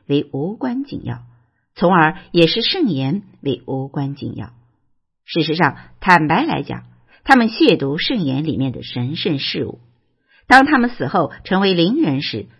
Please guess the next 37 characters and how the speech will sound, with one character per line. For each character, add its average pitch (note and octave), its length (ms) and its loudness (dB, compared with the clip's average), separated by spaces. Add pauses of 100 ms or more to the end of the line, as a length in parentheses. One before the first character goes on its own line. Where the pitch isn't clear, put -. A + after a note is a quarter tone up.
(140)
就 - 260 -2
如 E3 300 -4
此 - 240 -12
行， - 240 -16 (580)
因 F3+ 160 2
为 E3 220 6 (100)
所 D4+ 380 4
有 D#4 180 4
灵 D3+ 220 2
人 C3 220 -2 (180)
都 F#3+ 140 0
被 G3+ 340 0
迫 - 220 -4
坦 - 360 -10
白 A2 160 -10
说 F3+ 240 -4
话， F#3 280 -8 (420)
好 G#3+ 180 4
叫 D4+ 160 2
他 C#4 160 -2
们 B3+ 100 0
的 G3+ 80 -4
内 A#3+ 280 0
层 D3 260 -4
思 A#3+ 260 -6
维 B2+ 220 -2 (160)
可 - 140 -4
以 E3 160 0
显 D3 420 -8
露 A3 240 -8
出 - 160 -14
来。 A#2+ 200 -20 (1300)
九 D#3+ 140 2
百 D#3+ 140 -4
八 D#3 140 -4
十 - 120 -10
六， D#3 140 -2